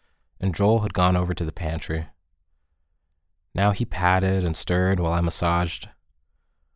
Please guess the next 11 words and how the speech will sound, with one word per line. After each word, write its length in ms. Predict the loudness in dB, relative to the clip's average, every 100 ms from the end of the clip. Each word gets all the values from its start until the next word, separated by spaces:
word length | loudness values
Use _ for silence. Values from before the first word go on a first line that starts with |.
| _ _
We 80 | -6
dropped 360 | 2 2 2 0
globs 400 | 2 4 2 0
of 80 | -2
sugary 360 | -2 2 0
dough 400 | 2 0 0 0
into 160 | -2 -4
the 80 | -4
fryer 360 | 2 2 2
beside 380 | -2 -2 -2 -2
us. 300 | -4 -8 -14